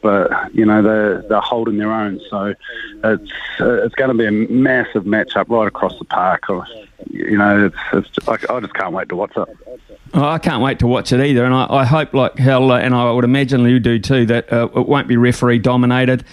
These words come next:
Speaker 2: Uh, and you're in the best position to talk about this, the,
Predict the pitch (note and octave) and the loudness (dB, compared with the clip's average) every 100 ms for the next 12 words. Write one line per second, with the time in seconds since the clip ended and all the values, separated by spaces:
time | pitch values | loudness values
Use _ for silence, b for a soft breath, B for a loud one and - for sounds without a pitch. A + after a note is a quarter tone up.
0 | B B B - D#3 C#3 D#3+ F3 E3 C#3+ | B B B -4 -4 -4 -2 -2 -2 -2
1 | D3 - A#2+ B2+ - A2 - A#2+ A#2 G#2+ | -4 -2 -2 0 0 -2 0 0 2 0
2 | A2+ B2 A#2+ B2 C#3 | 0 0 -2 -2 -2